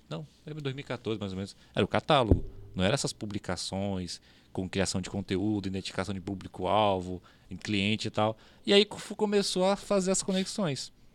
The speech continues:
E isso eu pensando, "Pô, mas eu queria vender site, pô. Vender site que dá dinheiro." Aí começou a aparecer as oportunidades e tal. E, pô, é, a gente tá falando tudo, a gente falou de vida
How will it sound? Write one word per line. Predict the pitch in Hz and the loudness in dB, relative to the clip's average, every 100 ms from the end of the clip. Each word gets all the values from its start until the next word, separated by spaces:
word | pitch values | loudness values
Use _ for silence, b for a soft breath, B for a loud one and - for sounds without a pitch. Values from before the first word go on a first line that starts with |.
| _ _ _ _ _ _ _ | _ _ _ _ _ _ _
E | 117 104 | 0 2
isso | 110 - | 4 2
eu | |
pensando, | 143 151 143 113 95 | 0 -2 -2 -4 -2
"Pô, | 139 | -2
mas | 107 | 0
eu | 101 | -4
queria | - 127 | -4 -4
vender | 139 151 156 | -4 -6 -8
site, | - - - 98 - | -10 -14 -10 -12 -12
pô. | - - _ b b b b - | -18 -20 _ b b b b -16
Vender | 107 120 | -10 -10
site | 120 - 123 - | -10 -8 -8 -6
que | |
dá | 139 147 | -4 -4
dinheiro." | 131 101 95 b b b - | -2 -2 -4 b b b -12
Aí | 107 | -10
começou | - 120 110 - 113 | -6 -6 -8 -6 -8
a | |
aparecer | 120 120 110 - - | -6 -6 -6 -6 -6
as | 104 | -6
oportunidades | 107 101 - 98 87 90 92 90 87 - | -6 -8 -6 -6 -2 2 4 2 0 -6
e | |
tal. | - 90 90 90 b b b b b b | -2 0 0 -4 b b b b b b
E, | 101 110 | 0 0
pô, | - 113 98 - | 2 4 4 6
é, | 104 107 107 - - | 8 10 8 4 2
a | 110 | 4
gente | 127 | 6
tá | - | 4
falando | 156 156 135 | 4 2 2
tudo, | 175 190 | -2 0
a | |
gente | 156 - | -2 2
falou | 120 127 | 2 4
de | 123 | 2
vida | 95 110 143 185 | 2 2 6 4